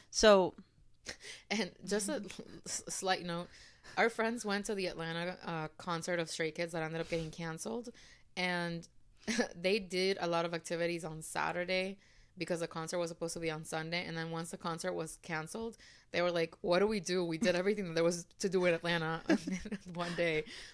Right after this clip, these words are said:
Speaker 2: which was, like, the aquarium. <laughs> And then what else? Like, there's a lot more to do here. No shade to Atlanta. Beautiful people. I've been there. I
Speaker 1: Me
Speaker 2: love it.
Speaker 1: too.
Speaker 2: I love Decatur too, not just Atlanta. The outskirts are, are great.
Speaker 1: Yeah.
Speaker 2: It's just,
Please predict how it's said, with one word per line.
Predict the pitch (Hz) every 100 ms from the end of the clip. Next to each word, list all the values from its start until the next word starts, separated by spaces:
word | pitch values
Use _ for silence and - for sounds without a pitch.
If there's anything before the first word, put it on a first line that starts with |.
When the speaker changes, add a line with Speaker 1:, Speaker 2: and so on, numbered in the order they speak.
| -
Speaker 2:
which | 226
was, | 214 202
like, | 202 185 -
the | 180 175
aquarium. | 160 220 170 254 254 254
<laughs> | -
And | 339
then | 320 320 - 277
what | - 185
else? | 175 175 269 - - -
Like, | 202 190
there's | 202 214 208 - - -
a | 208
lot | 190 160 160
more | 160 156
to | 165
do | 160 156
here. | 156 156 156 165
No | 170 190
shade | 185 165
to | 175
Atlanta. | 156 151 147 151 156 214 _ - 185
Beautiful | 190 202 175 160
people. | 156 156 160 180 -
I've | 175 165
been | 160 160
there. | 156 160 165 -
I | 170
Speaker 1:
Me |
Speaker 2:
love | 160 160
it. | 160
Speaker 1:
too. | 196
Speaker 2:
I | 175
love | 175 165
Decatur | 165 180 170 156 151
too, | 170 160
not | 156 156
just | 160
Atlanta. | 160 160 156 156 156 - - -
The | -
outskirts | 175 170 175 160 151 -
are, | - -
are |
great. | 160 165 156 - - -
Speaker 1:
Yeah. | 202 202 196 175
Speaker 2:
It's | 180
just, | 175 -